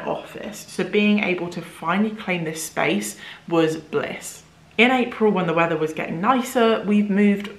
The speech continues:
back outside again. We decided to tackle the dreaded garage. This was a dumping ground during the whole renovation, so this was a chore. We completely cleared it out,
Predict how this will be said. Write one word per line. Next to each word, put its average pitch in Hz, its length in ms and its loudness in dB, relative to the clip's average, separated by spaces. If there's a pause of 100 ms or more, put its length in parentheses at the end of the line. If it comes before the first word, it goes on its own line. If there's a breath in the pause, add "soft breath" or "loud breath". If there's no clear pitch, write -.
back - 280 2
outside 170 460 -4
again. - 440 -4 (340 loud breath)
We 208 200 2
decided 190 560 0
to 175 120 -4
tackle 165 560 -2
the 165 140 -2
dreaded 160 680 -6 (260)
garage. 165 560 0 (320 loud breath)
This 220 260 4
was 247 160 0
a 202 140 -2
dumping 180 540 -2
ground 156 440 -4 (120)
during 190 300 0
the 185 60 4
whole 196 260 2
renovation, 175 880 0
so - 140 -6
this 226 400 0
was 226 280 4
a 185 220 -4
chore. 92 640 -2 (220)
We 185 120 4
completely 220 680 -2
cleared 214 360 2
it - 160 -2
out, 156 440 2